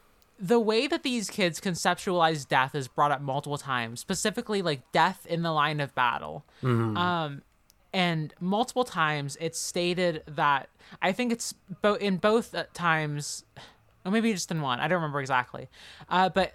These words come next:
Speaker 1: the first time that's brought up is with Cordelia, when she tries to apologize for, like, the mission that she was sort of the catalyst of, and the, sort of the, you know, the,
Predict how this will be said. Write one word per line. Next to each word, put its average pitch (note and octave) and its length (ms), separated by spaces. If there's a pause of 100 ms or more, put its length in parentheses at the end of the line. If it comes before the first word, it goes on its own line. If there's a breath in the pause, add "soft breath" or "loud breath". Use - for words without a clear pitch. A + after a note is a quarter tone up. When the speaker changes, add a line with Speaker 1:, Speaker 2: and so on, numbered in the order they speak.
(120)
Speaker 1:
the F#3+ 140
first B3 300
time G#3+ 160
that's F#3+ 180
brought E3 220
up D#3+ 220
is D#3+ 240
with D3 240
Cordelia, C3+ 640 (300 soft breath)
when D3+ 220
she D#3+ 320
tries F3 340
to F3+ 120
apologize D3+ 920
for, C#3 520
like, D3 240
the D#3 120
mission E3 500
that C#3+ 260
she E3+ 440
was D#3 240
sort D#3 160
of C#3+ 40
the D3 80
catalyst D3+ 640
of, B2+ 360
and C#3 160
the, C#3 40
sort D#3+ 160
of D3 60
the, D3 80
you D3 80
know, C3+ 140
the, C3+ 200